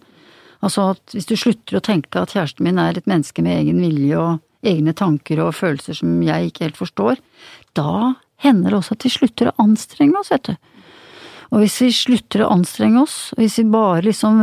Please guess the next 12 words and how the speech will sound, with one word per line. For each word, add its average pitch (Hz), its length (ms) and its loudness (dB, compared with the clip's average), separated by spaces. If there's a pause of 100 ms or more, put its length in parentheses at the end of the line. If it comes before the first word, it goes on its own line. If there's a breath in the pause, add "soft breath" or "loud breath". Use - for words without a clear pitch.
vasser 202 340 -2
rundt 185 160 2
her 196 140 2
i 214 40 -2
kosebuksa, 180 680 -2 (1120)
da, 202 440 2 (440)
eh, 180 520 0 (100)
risikerer 160 540 -2
vi 165 80 0
også 156 320 -4
at, - 240 -12
eh, - 340 -2